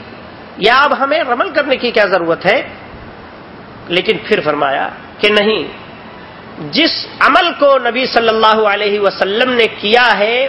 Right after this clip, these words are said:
اسے ہم اپنائیں گے اور کریں گے، اسے ہم چھوڑ نہیں سکتے۔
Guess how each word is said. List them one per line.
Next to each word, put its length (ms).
اسے 380
ہم 360
اپنائیں 600
گے 60
اور 140
کریں 320
گے، 40
اسے 200
ہم 140
چھوڑ 400
نہیں 160
سکتے۔ 380